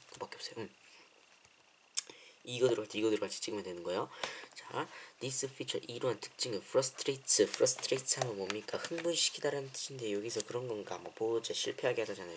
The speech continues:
이 병신 아닙니까? 이거 frustrates, 실패하게 합니다. Any step by step process를 실패하게 합니다. step by step 어디 썼어요? 그렇죠. reasonable problem에서 썼던 이 프로세스를 실패하게 하는 특징을 가지고 있습니다. That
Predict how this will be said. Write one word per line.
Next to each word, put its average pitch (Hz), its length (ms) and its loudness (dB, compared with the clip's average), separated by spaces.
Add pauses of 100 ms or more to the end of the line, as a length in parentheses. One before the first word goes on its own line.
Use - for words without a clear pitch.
이 78 60 -12 (220)
병신 117 420 -8
아닙니까? 127 320 -8
이거 - 120 -14 (120)
frustrates, - 680 -2 (240)
실패하게 135 580 -2
합니다. 117 560 0 (320)
Any 110 240 4
step - 360 -2
by 120 160 4
step - 400 -2
process를 117 840 8
실패하게 113 440 2
합니다. 95 320 -4
step - 260 -2
by 123 80 4
step 101 260 4
어디 101 140 4
썼어요? 127 480 4
그렇죠. 92 460 0
reasonable 139 580 8
problem에서 95 540 8
썼던 - 400 6
이 143 400 8
프로세스를 120 760 10
실패하게 107 640 6
하는 127 420 0
특징을 - 400 -4
가지고 104 220 2
있습니다. 107 420 8 (460)
That 131 220 12